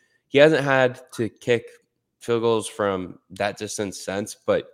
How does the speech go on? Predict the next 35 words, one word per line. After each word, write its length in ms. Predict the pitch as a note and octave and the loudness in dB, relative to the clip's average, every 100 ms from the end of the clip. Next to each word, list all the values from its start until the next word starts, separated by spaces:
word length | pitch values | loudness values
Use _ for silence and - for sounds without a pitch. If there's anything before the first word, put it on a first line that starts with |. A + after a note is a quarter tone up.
| _ | _
it's 160 | G2+ - | -12 -4
good 160 | A2 | -4
to 80 | G#2 | 0
know 140 | G2+ | 0
that 100 | G2 | 0
a 40 | G2 | 0
guy 140 | F#2+ | 0
has 240 | F2+ F2+ F#2+ | -2 -2 -2
that 140 | - | -4
kind 160 | G2 F#2 | -4 -4
of 80 | |
leg. 260 | F#2 F#2 F2+ | -2 -4 -2
I 100 | - | -2
don't 120 | A#2+ | 0
know 80 | A#2 | 0
if 80 | A2 | -2
it'll 120 | G#2+ | -4
be 100 | G2 | -4
that 180 | F#2+ E2 | -4 -4
windy. 420 | E2+ F#2+ G2+ F#2 | -6 -4 -4 -2
It 100 | F2 | -4
was 200 | C2+ G2+ | -2 -4
pretty 220 | - - F2+ | -4 -6 -6
windy 300 | F#2+ G2 G2 | -6 -8 -8
in 100 | F#2+ | -10
week 200 | F#2 - | -10 -6
one. 340 | E2+ F2 F2 _ _ _ _ | -4 -4 -6 _ _ _ _
Um, 240 | G#2+ G2 F#2+ | -6 -6 0
Tyler 260 | B2+ C3 | 4 4
Perkins 360 | B2+ A#2+ A#2 A2 | 4 2 2 0
at 120 | G2+ | 2
punter, 340 | G#2+ G#2 G#2 - _ _ - | 2 4 2 -2 _ _ 0
pretty 140 | F3+ | 2
good 160 | D3+ B2+ | 2 6
player. 340 | B2+ A#2 A2+ | 6 6 2